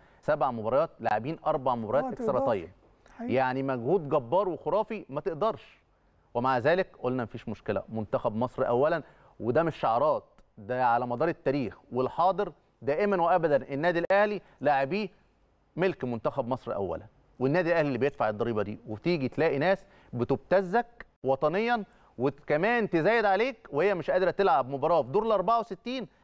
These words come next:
Speaker 1: بدون اتنين لعيبة دوليين.
Speaker 2: هو مين اللي صرح التصريح بتاع اللعيبة ترجع القاهرة الأول؟
Speaker 1: الأستاذ خالد الدرندلي.
Speaker 2: <clears throat> طب فين تصريحات الأستاذ خالد الدرندلي دلوقتي؟ ده السؤال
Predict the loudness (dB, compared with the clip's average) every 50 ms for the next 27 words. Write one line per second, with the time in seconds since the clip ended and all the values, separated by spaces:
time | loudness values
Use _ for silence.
0 | _ -8 -6 -2 0 0 0 0 0 0 0 0 2 2 2 2 0 0 -2 -2
1 | -4 -6 -10 -14 -16 -20 _ -20 -20 _ _ _ _ _ _ _ -12 -8 -6 -4
2 | -2 -2 -2 -2 -4 -4 -6 -6 -8 -8 -6 -6 -8 -8 -10 -10 -12 -12 -8 -6
3 | -4 -4 -4 -4 -4 -4 -2 -2 0 0 2 0 0 0 -2 -2 -2 -2 -4 -4
4 | -6 -8 -12 -12 -12 -12 -14 -16 -18 -20 -20 -20 -20 -20 -18 -6 -2 0 2 2
5 | 2 0 0 0 -4 -2 0 0 0 0 0 0 -2 -2 -4 -6 -6 -8 -12 -12
6 | -8 -4 -4 -4 -4 -2 0 0 0 0 0 0 0 2 2 0 -2 -2 -2 -2
7 | 0 0 0 0 -2 -4 -6 -6 -4 -4 -4 -2 0 0 2 2 0 2 0 0
8 | 0 0 2 2 4 4 2 2 2 2 2 2 0 0 2 2 2 2 0 -6
9 | -20 -20 -20 -6 0 2 4 4 2 2 0 2 4 4 4 4 2